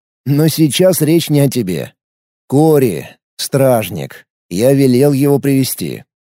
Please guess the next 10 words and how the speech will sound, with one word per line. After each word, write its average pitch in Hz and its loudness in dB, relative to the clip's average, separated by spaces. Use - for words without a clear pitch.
Все 135 -2
молча 185 2
хлопали 190 0
глазами, 113 -2
а - -8
я 127 -2
тяжело 143 0
вздохнул 127 0
и 160 -4
прислушался. 107 -6